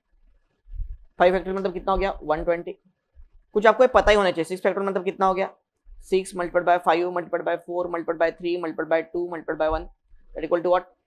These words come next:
seven twenty। ओके, कितना होता है? सेवन ट्वेंटी। हाँ,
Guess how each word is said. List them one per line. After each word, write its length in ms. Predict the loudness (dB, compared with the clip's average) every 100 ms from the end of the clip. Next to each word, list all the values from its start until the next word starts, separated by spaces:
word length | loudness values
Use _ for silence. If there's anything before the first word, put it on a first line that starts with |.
| _ -4
seven 260 | -2 -2
twenty। 360 | -4 -8 -10 -20 _ _ _ -20 -20 -20 -20 _ _ -20 -20 -20 _ _ _ _ -12
ओके, 180 | -12
कितना 260 | -12 -2 2
होता 160 | 4 4
है? 60 |
सेवन 200 | 2 2
ट्वेंटी। 260 | 4 4 2 0 -20 _ _ -14
हाँ, 180 | -14